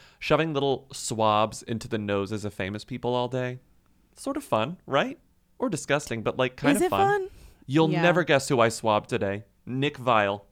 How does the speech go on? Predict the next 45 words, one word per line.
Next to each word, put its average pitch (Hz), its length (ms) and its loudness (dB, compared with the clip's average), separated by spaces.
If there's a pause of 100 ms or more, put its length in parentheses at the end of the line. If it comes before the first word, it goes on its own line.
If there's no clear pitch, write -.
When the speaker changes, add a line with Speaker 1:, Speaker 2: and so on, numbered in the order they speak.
(280)
Speaker 1:
who 190 80 4
was 175 120 2
spotted 156 300 2
at 151 100 -2
the - 160 -4
F 151 160 -2
T 156 200 -2
X 151 200 -2
booth. 135 300 -4
Yes, 127 300 0
that's 127 220 -2
right. 127 240 0
Cryptocurrency 131 920 -4
had 117 160 0
a, 110 260 2
uh, 104 180 0
made 110 200 -4
an 110 60 -6
appearance 110 380 -6
at - 160 -8
crypt-, - 280 -10
at, 107 120 0
uh, 101 220 -2 (220)
Coachella 110 340 -4
this 104 180 -10
year. 113 240 -6 (240)
She - 180 -2
says, 147 280 2 (160)
"Stop 185 300 2
by 180 100 6
the 170 160 0
at 160 220 4
F 156 160 2
T 160 160 -2
X - 160 -4
official 156 320 -4
tent 165 240 -4
and 139 100 -2
had 139 140 2
a 147 40 2
blast." 160 580 6 (300)
<laughs> - 280 -12
Had 185 140 6
a 220 40 8
blast. 175 640 8